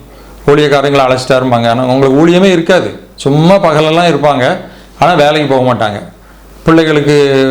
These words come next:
செய்ய வேண்டியதை செய்ய, வாடகை கொடுக்க, அப்படி கஷ்டத்துக்குள்ள வந்த உடனே எங்கேயாவது பணத்தை தேடி போக ஆரம்பிப்பாங்க. ஒரு சிலர் யாராவது வீடுகளை சந்திச்சு அப்படி ஜெபிக்க போற மாதிரி போய் மறைமுகமா பணத்தை கேட்கறது, சிலர்கிட்ட பணத்தை கேட்கறது, இதெல்லாம்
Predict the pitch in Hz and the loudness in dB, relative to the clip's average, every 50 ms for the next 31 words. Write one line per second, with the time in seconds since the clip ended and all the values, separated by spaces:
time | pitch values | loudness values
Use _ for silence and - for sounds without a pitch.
0 | 135 139 135 131 - - - 143 143 139 139 135 135 131 135 131 135 131 127 123 | -2 -4 -6 -8 -6 -2 0 2 2 2 2 2 2 0 0 0 -2 -2 0 0
1 | 131 139 143 139 127 123 127 135 139 139 139 131 120 131 123 123 117 143 147 131 | 0 0 0 0 0 0 0 0 -2 -2 -4 -4 -4 -4 -4 -2 -2 -2 -2 0
2 | 135 151 165 160 143 131 131 - - 165 135 - 131 143 135 131 123 123 127 127 | 0 -2 -2 -2 -2 -4 -4 -2 -4 -4 -2 0 0 0 0 0 0 0 0 0
3 | 117 117 104 113 165 185 160 - - - - - - - - - 127 143 151 151 | 0 0 -2 -2 -4 -4 -6 -10 -16 -20 -20 -20 -18 -10 -4 -2 0 2 2 2
4 | 170 175 180 180 175 175 143 143 160 170 170 180 165 165 160 151 156 147 151 147 | 2 2 0 0 -2 -2 0 0 0 0 0 0 0 0 0 -2 0 0 0 0
5 | 143 131 127 127 120 110 110 117 107 104 - - 135 131 131 123 151 151 156 151 | 0 0 -2 -2 -4 -4 -4 -4 -6 -6 -6 -4 -2 -2 0 0 0 0 0 0
6 | 151 151 - - - - - - - 123 131 143 147 151 156 151 151 156 147 143 | -2 -6 -14 -18 -20 -20 -10 -4 -2 0 2 2 2 2 2 0 0 0 2 2
7 | 147 147 143 143 151 143 139 143 139 143 160 143 135 135 - 139 139 151 139 147 | 0 0 0 0 -2 -2 -2 -4 -2 -2 -2 -2 -2 -2 0 0 -2 0 -2 -2
8 | 135 135 139 135 135 139 139 139 139 123 127 131 135 135 135 139 135 127 127 135 | -2 0 0 -2 0 0 0 -2 -2 -2 -2 0 0 0 0 0 -2 -2 -2 0
9 | 131 135 127 127 127 131 131 127 123 123 120 120 131 127 117 123 117 123 127 117 | -2 -2 -2 -2 0 0 0 0 0 -2 -4 -2 -4 -4 -4 -4 -4 -2 -2 -2
10 | 113 110 117 117 117 113 - 127 127 123 120 127 113 92 127 120 117 120 131 110 | -2 -2 -2 -4 -4 -2 -2 0 0 0 -2 -2 -2 -2 -2 -2 -2 -4 -4 -4
11 | 123 120 110 120 117 113 110 113 117 117 113 - - - - - - - - - | -4 -4 -4 -2 -2 -2 0 -2 -2 -4 -6 -10 -18 -20 -20 -20 -20 -20 -20 -10
12 | - - 123 123 131 147 190 208 | -2 0 2 2 2 2 2 2